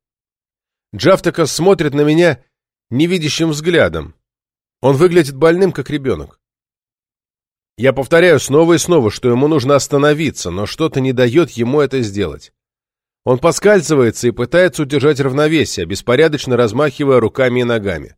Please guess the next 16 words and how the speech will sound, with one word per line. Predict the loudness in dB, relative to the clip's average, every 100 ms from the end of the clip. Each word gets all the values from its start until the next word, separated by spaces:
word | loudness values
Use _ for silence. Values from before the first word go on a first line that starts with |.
| _ _ _ _ _ _ _ _ _ _
Но | 0 2
упорно | 2 4 2 4
не | 2
желает | 0 0 0 0
угомониться | 0 2 2 0 -2 -2
и |
снова | 0 2 4 2 _ _ _ _ -6
пытается | -4 0 2 2 2
меня | 0 2 2
ударить, | 2 4 2 2 -4
отлетает | -4 0 2 2
назад | 0 2 2 4
и |
одной | 2 2 2
ногой | 2 2 0
проламывает | 2 4 4 4 4 2 0